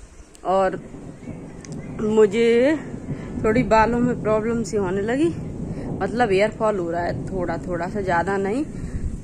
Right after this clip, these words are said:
और वैसे हम आप लोगों को बताया था कि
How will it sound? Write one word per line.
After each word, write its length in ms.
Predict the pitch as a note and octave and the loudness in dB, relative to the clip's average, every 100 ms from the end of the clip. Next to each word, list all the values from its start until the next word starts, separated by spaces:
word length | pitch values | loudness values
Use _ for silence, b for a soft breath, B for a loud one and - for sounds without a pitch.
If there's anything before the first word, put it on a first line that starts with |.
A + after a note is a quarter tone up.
| - | -6
और 360 | F3+ F3 F3+ F3+ A#3 C4+ B B B B B B - - | -4 -2 -2 -2 -2 -4 B B B B B B -14 0
वैसे 340 | G#3+ A3 B3 | 2 4 4
हम 320 | A3+ A#3 G#3+ G#3+ | 4 2 2 2
आप 160 | G#3+ | 4
लोगों 180 | A#3 A#3+ | 4 2
को 80 | A#3 | 2
बताया 340 | G#3 A3+ A#3+ A#3+ | 0 2 4 2
था 160 | A#3+ | -2
कि 160 | A3 A#3 | -6 -6